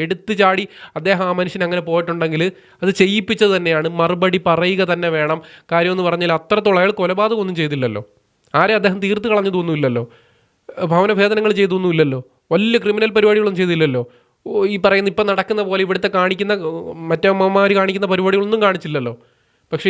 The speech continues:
ഇതിനൊക്കെ എന്ന് പറഞ്ഞു കഴിഞ്ഞാൽ എനിക്ക് ഒന്നും പറയാനില്ല. ഈ മനുഷ്യൻ്റെ വിയോഗത്തിൽ ഒരുപാട്, ഒരുപാട് ദുഃഖമുണ്ട്. കാര്യം എന്ന് പറഞ്ഞാൽ അത് പറയുമ്പോൾ തന്നെ നമുക്ക് സഹിക്കാൻ പറ്റത്തില്ല, അത്രയ്ക്ക് ദുഃഖമുണ്ട്. സത്യം പറയാലോ,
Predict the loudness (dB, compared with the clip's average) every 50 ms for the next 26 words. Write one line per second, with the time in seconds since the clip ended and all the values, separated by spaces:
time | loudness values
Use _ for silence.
0 | 0 2 2 0 0 0 0 0 0 2 2 2 2 2 0 0 -2 0 2 2
1 | 2 0 0 -4 -8 -20 -20 _ _ _ _ -4 -2 -2 0 2 0 0 0 -2
2 | -10 _ _ _ _ _ _ _ _ _ _ _ _ _ _ _ _ _ _ _
3 | -20 -20 _ _ _ _ -4 -2 0 2 2 2 2 2 2 0 -2 -4 -6 -8
4 | -10 _ _ _ -10 -8 -6 -4 0 2 0 0 2 0 -2 0 2 2 0 0
5 | -6 -12 -8 -2 0 2 4 4 2 2 0 0 0 0 -2 -2 -2 -2 -2 0
6 | 0 0 2 0 0 -2 -2 0 0 0 0 0 -4 -4 -4 -2 0 0 0 0
7 | -2 -4 -6 -12 -20 -20 -20 -16 -8 -2 0 0 0 0 -2 -4 -2 -2 -2 -2
8 | 0 0 0 0 0 0 -2 -2 -2 -2 -2 -2 -4 -6 -8 -18 -20 -12 -4 0
9 | 0 2 4 4 4 2 4 2 0 0 -2 -4 -4 -4 -4 -4 -6 -4 -4 -4
10 | -4 -4 -2 -4 -4 -2 -2 0 0 0 -2 -4 -6 -6 -4 0 0 2 2 2
11 | 2 2 0 -2